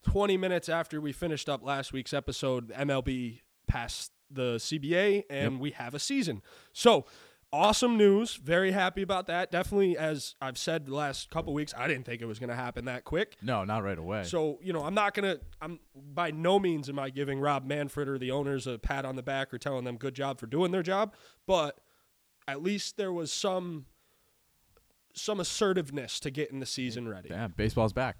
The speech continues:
Speaker 2: so.
Speaker 1: And, I mean, the, the, the moves that are happening are awesome.
Speaker 2: It's crazy.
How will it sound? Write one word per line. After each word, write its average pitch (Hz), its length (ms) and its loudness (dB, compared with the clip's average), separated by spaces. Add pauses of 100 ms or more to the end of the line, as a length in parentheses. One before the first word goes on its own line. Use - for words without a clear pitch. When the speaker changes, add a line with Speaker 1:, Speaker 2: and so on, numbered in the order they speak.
(120)
Speaker 2:
so. - 220 -12 (140)
Speaker 1:
And, 175 240 -8 (200)
I 156 120 -18
mean, 143 360 -12
the, 135 120 -10 (420)
the, 123 200 -6 (100)
the 123 100 -8
moves 135 680 2 (340)
that 120 140 -6
are 113 60 -8
happening 113 560 -6 (100)
are 107 220 -8
awesome. - 440 -12
Speaker 2:
It's - 100 -20
crazy. 82 440 -8